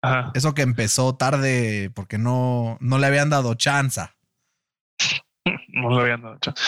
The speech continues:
Speaker 1: Pero sí, el Kenneth Walker, eh, tiene más de siete tem-, eh, siete touchdowns en, en, en lo que va del año. Solo ha jugado, eh, creo que empezó a jugar desde la semana cinco. Entonces ha tenido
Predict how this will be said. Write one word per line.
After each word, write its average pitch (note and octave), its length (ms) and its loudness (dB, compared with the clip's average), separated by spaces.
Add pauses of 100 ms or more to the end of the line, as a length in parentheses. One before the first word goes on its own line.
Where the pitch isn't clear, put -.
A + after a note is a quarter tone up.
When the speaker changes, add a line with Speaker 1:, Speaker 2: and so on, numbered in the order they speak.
(440)
Speaker 1:
Pero C3 240 2
sí, D#3 120 2
el D3 120 0
Kenneth D#3+ 280 0
Walker, E3 400 0 (120)
eh, B2 540 -2 (200)
tiene C#3 600 0
más C#3 280 -2
de C3 60 -2
siete C3+ 220 0
tem-, A#2 200 -6 (160)
eh, B2+ 200 0
siete B2+ 320 0
touchdowns B2+ 480 -2
en, A2 320 -8
en, A2 300 -20
en C#3+ 100 -16
lo A#2+ 100 -4
que - 100 -2
va C3 120 2
del B2+ 120 0
año. D3 240 -2
Solo C3+ 260 0
ha B2+ 60 -2
jugado, B2 600 -2 (600)
eh, A#2+ 680 0
creo C#3 180 0
que D3 120 -2
empezó C#3 340 -2
a - 20 0
jugar C3 220 -2
desde B2 160 -4
la A2+ 120 -2
semana A#2+ 320 -4
cinco. D3 500 -2 (160)
Entonces B2 540 -2
ha C#3 160 0
tenido C3+ 680 0